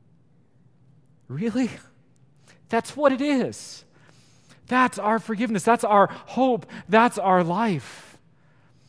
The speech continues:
Folks, this psalm absolutely advances the theme of this book. The theme of this book is, "Blessed are all who take refuge in the King who reigns."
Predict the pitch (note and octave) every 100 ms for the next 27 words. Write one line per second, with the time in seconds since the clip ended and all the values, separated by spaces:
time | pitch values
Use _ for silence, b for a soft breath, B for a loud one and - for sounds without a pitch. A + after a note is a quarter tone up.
0 | b b b - G3 - B B D#3+ G#3+
1 | A#3+ F3 D#3 - G#3 F#3 D3+ C3 B B
2 | D#3 F#3 - A3 G3+ G3+ F#3+ F3+ F3+ C#3+
3 | C#3 D#3 D#3+ E3+ C#3 D3 C#3 D3 C#3 A#2+
4 | A#2 - A2+ G#2 - - _ _ b b
5 | b b b b - C3+ F#3+ A3 A3+ G#3+
6 | D3+ D#3 D3 - D3+ A2+ B B D3+ B2+
7 | D#3+ F3+ F3 G#3+ G3+ G3 - B D3+ D3
8 | D3+ D#3+ E3 D#3+ - B D#3 - C#3+ B2+
9 | D#3 D#3+ F3 D3+ C#3 B2 - D3+ C#3 C3+
10 | B2+ A2+ G2+ F2+ F2+ - -